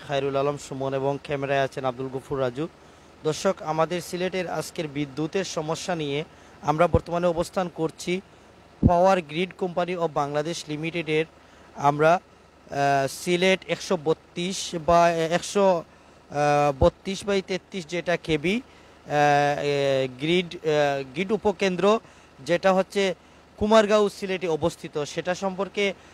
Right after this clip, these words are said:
আহ, আপনা-, আপনাদেরকে সর্বশেষ তথ্য দেওয়ার জন্য আমরা এই মুহূর্তে লাইভে যুক্ত হয়েছি। আপনারা জানেন বিদ্যুৎ আজকে সারা দিন থেকে নেই এবং, আহ, কিছু কিছু জা-, আহ, আজকে এগারোটার দিকে, আহ, আমরা জানতে পেরেছি যে Power Grid Company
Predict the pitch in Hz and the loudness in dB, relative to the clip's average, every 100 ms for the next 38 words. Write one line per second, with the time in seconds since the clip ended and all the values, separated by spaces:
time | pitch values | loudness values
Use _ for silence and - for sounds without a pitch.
0 | - - 160 160 165 - 185 175 170 185 | -20 -2 0 2 2 0 -2 0 0 0
1 | 180 185 190 185 170 208 - 208 196 208 | -2 -2 -4 -4 0 -2 2 0 0 -4
2 | 190 196 185 175 160 170 165 160 156 156 | -4 -4 2 2 4 0 0 -2 0 -2
3 | 160 170 - 156 151 147 139 - 165 165 | -2 -4 -4 -2 -2 -4 -10 -4 2 2
4 | 156 180 175 - - - 156 185 190 175 | 2 -6 -8 -12 -20 -10 -8 -2 -2 0
5 | 180 190 160 165 147 185 180 170 - - | 0 0 -2 -6 -2 -2 -2 -4 -6 -4
6 | 170 170 170 160 185 175 160 160 170 160 | 0 2 0 -4 -6 -6 -4 -4 -2 -2
7 | 170 170 - - - - - 170 165 - | 0 -2 -6 -20 -20 -12 2 4 4 2
8 | 185 208 226 208 214 190 175 175 170 170 | -8 -6 -6 -2 0 2 4 6 4 2
9 | 180 - 220 214 196 185 190 220 214 233 | 0 0 -2 0 0 2 4 4 4 -2
10 | 202 202 220 208 - - - - 170 165 | -2 -6 0 -2 -2 -16 -12 2 4 6
11 | 156 160 170 196 190 185 180 202 214 214 | 4 0 2 2 2 -2 0 -2 0 0
12 | - 220 185 202 190 196 196 214 185 185 | -2 -4 0 0 0 2 4 4 2 -2
13 | 202 180 196 190 202 202 208 | -2 -2 -6 -2 0 0 0